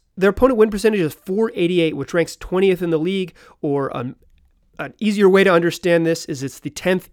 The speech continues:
easiest schedule in the league, so relatively easy for the Spurs down the stretch. Somehow, the Spurs still have to play the Jazz three times, but they also play the Hornets, the Cavs, the Warriors twice, the Kings twice,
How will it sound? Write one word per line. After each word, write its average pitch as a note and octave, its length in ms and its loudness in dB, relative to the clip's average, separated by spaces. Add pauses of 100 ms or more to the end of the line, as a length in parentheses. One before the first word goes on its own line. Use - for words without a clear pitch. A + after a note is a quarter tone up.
easiest G3+ 420 0
schedule G3 460 -2
in F#3 80 0
the F3+ 80 -2
league, F#3+ 360 0
so A3+ 220 4 (200)
relatively C4+ 640 -2
easy D4+ 400 -6
for E3 160 -8
the F3+ 60 -10
Spurs - 420 -6
down D#3 180 -2
the F#3 60 -4
stretch. - 600 -8 (1800)
Somehow, D#4+ 720 4 (200)
the B3 180 -2
Spurs C4 340 -4
still A#3 200 0
have B3 160 -2
to A#3+ 80 -4
play A#3+ 180 2
the G3+ 100 -2
Jazz D#3 400 -2
three B3+ 180 -6
times, C#4 540 -2 (320)
but - 260 -4
they G#3+ 140 6
also B3+ 300 0
play B3 300 2
the E3+ 180 2
Hornets, G#3 500 0
the F3 140 -8
Cavs, G3+ 520 -2
the A3+ 120 6
Warriors A#3+ 480 2
twice, - 340 -10
the G#3+ 120 -10
Kings C4+ 360 -4
twice, - 340 -10